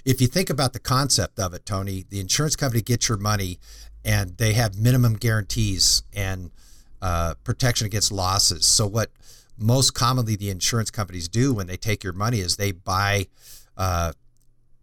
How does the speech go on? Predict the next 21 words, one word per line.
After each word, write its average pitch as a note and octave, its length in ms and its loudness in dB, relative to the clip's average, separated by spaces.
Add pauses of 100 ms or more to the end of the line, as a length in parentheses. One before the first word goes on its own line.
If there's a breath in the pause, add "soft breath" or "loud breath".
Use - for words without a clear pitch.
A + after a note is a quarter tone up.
(140)
bonds, G#2 420 2
government G#2+ 460 -2
bonds, G2+ 420 2
to G#2 100 -8
back F#2+ 340 -4
up F#2+ 100 -6
the G2 80 -12
guarantees - 760 0
to - 100 -8
make F2+ 200 -4
sure G2 220 -2
that F#2+ 140 -12
they F2+ 120 -4
can F#2 200 -12
pay E3 220 -4
you E2 200 -2
what F2 240 -10
they A2 140 0
owe G#3 160 0
you. F2 240 -4 (680 loud breath)
So B2 540 4